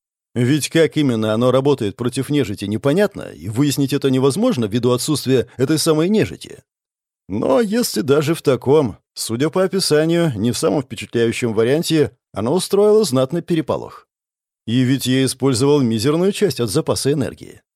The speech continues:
Да, двойную дозу в кварц залил, но даже так ее можно считать гомеопатической. Вырисовывается интересная перспектива.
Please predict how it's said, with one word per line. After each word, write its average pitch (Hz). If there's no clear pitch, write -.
Да, 113
двойную 139
дозу 143
в -
кварц 127
залил, 123
но 151
даже 151
так 220
ее 113
можно 120
считать 156
гомеопатической. 151
Вырисовывается 240
интересная 220
перспектива. -